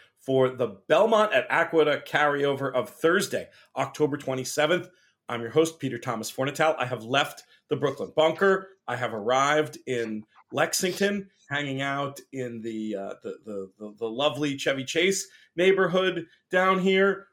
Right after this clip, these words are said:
with, uh, with, with the, the family Bell. I really need a, a name for this room 'cause I've done plenty of shows from here. Had the pleasure of catching up with Sean Borman last night, talked to him about some of the Breeders' Cup coverage we're gonna be doing over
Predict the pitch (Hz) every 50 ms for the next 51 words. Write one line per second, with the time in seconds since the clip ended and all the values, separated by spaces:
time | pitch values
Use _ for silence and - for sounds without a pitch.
0 | _ - 127 131 127 123 - - - 123 113 110 110 107 107 - - 123 117 _
1 | _ _ - 120 - _ - 110 107 - _ - - - - 151 143 147 147 135
2 | 131 120 110 107 156 160 175 185 185 190 180 135 139 143 156 156 143 135 143 143
3 | 135 127 123 120 - - 127 123 131 151 180 196 185 135 147 123 127 127 - 151
4 | 165 165 - - - 120 110 107 - 156 160 - - 123 110 87 95 - - 143
5 | 147 165 160 - - 110 107 107 85 85 - _ _ _ _ _ _ - 127 -
6 | - - - 147 139 123 123 131 120 - - _ _ - - - - - 113 104
7 | 101 - 98 - - 104 87 98 - 151 180 190 196 185 175 165 170 170 160 160
8 | - 165 156 156 156 - 143 127 120 - - 123 127 113 101 107 104 104 - _
9 | _ _ _ - - - 120 104 95 98 101 180 214 208 185 - - 190 160 -
10 | - 175 160 143 156 151 127 147 139 151 143 139 139 139 131 156 151 147 147 143
11 | 135 120 123 120 110 120 117 -